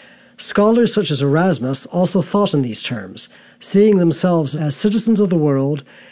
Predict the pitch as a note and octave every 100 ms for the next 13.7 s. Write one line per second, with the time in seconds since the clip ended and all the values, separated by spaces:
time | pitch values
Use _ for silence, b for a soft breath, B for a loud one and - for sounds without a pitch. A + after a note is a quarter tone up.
0 | B D#3 C#3 C#3+ F3+ G3 F#3 D#3 C3+ C#3
1 | - - F3+ G3 F#3 E3+ E3+ D3 D3+ C#3+
2 | A#2 F#2 G#2 b b b b b F#3 F3
3 | E3+ E3 E3 D#3+ D#3 F3 F#3+ F3+ D3+ G3+
4 | G3 F#3 E3+ C#3+ F3 F3 D#3+ D#3+ F#3 F3+
5 | G3+ F#3+ G3 G3 F#3 - - - F3+ C#3
6 | - - - G3+ C3 C3+ - C#3+ - F#3
7 | - F#2+ - _ _ _ _ _ _ _
8 | b b b - D#3 D#3+ G3+ A3 A3 G3
9 | C#3+ E3 C#3+ C#3 A2 D#3 C3+ A2+ - B2+
10 | D3+ C3 A2 C3 D3+ - G3+ G3+ F3+ D3+
11 | - - C#3+ G#2+ - D3 - D#3+ D3+ C#3+
12 | C#3 D#3+ D#3 D#3 E3+ D3 C3 - E3 D3
13 | - G3 G#3 G3 F#3+ F#3+ G3+